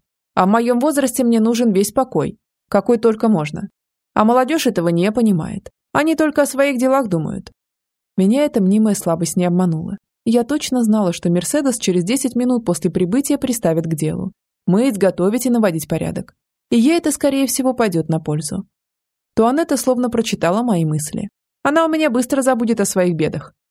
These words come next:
решительно сказала она. "А если этот мальчишка будет шнырять кругом? Э!" Она широко взмахнула куском орехового кекса, словно самая старая в мире фея крестная. "Я его научу, как шнырять.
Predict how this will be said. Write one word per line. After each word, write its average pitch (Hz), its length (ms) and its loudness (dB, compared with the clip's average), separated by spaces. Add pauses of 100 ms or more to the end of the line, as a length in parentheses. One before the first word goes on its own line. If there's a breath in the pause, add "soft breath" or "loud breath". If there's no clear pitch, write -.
(120)
решительно 170 460 -2
сказала 156 460 -2
она. 165 240 -6 (500)
"А 180 60 4
если 233 280 2
этот 233 280 0
мальчишка 240 500 -2
будет 170 220 0
шнырять 196 400 0
кругом? 214 460 -2 (360)
Э!" 214 480 0 (640)
Она 185 220 2
широко 214 400 -2
взмахнула 240 520 0
куском 202 480 -2
орехового 165 560 -2
кекса, 160 460 -8 (280)
словно 233 360 0
самая 226 420 0
старая 247 480 0
в 190 60 -2
мире 185 240 0
фея 160 320 -2
крестная. 156 580 -6 (540)
"Я 294 220 2
его 294 160 0
научу, 285 340 0
как 170 160 0
шнырять. 160 440 -4